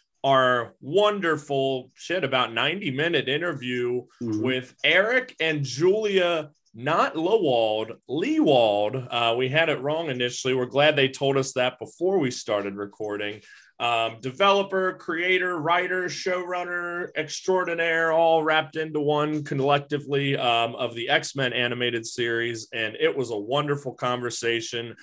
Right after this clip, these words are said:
Speaker 1: And I could tell by the look in your eyes, on your face, and your voice that you were just having a ball, weren't you?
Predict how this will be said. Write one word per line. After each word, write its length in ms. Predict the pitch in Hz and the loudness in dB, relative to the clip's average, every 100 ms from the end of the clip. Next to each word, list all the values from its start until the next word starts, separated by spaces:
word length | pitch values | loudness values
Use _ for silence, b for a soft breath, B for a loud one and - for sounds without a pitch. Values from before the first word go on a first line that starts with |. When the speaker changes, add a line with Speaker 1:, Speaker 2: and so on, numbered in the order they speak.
| B B | B B
Speaker 1:
And 140 | 123 131 | -2 0
I 100 | 143 | 0
could 240 | 143 135 | 0 -4
tell 340 | - 165 175 151 | 4 6 6 6
by 240 | 143 135 | 4 4
the 100 | 123 | 0
look 340 | 117 151 170 165 | -2 0 0 -2
in 140 | 151 | -2
your 280 | 151 156 151 | 0 2 4
eyes, 440 | 143 139 143 139 | 2 0 -2 -4
on 160 | 120 117 | -6 -4
your 140 | 107 | -6
face, 580 | 98 147 156 151 143 - | -4 0 2 2 -2 -6
and 160 | 123 120 | -6 -6
your 180 | 107 98 | -6 -4
voice 500 | 143 156 151 143 - | 0 2 2 0 -4
that 200 | 113 120 | -6 -4
you 220 | 135 143 | -4 -2
were 200 | 123 107 | 0 -2
just 320 | 101 98 - | -4 -6 -4
having 320 | 113 117 120 | -2 0 -2
a 60 | 123 | -4
ball, 420 | 117 101 95 95 | 0 0 0 -2
weren't 220 | 98 98 | -4 -6
you? 140 | 95 | -8